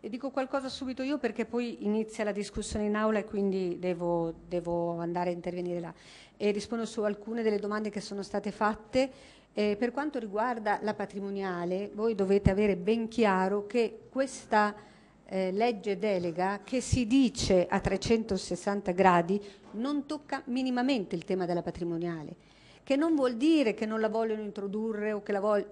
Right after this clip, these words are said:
che non la vogliono neanche togliere, perché in Italia la patrimoniale c'è già, bisogna che siamo molto chiari su questo punto. In Italia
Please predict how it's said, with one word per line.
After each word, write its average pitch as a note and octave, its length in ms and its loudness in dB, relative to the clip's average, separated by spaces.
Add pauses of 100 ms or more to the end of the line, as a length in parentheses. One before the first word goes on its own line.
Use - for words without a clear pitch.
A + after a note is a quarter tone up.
(380)
che - 80 -6
non G#3 100 -4
la G#3+ 60 0
vogliono G#3+ 240 0
neanche A3 300 -2
togliere, G#3+ 340 4
perché A#3 220 -4
in C4 100 0
Italia A#3+ 380 0
la G#3+ 80 0
patrimoniale A3 680 -4
c'è B3 220 -4
già, F#3 360 -2 (140)
bisogna B3+ 320 -4
che - 80 -4
siamo B3 280 2
molto B3+ 300 2
chiari C4+ 240 6
su - 140 -2
questo F#3 240 -2
punto. E3 420 4 (260)
In C4 160 6
Italia F3 600 8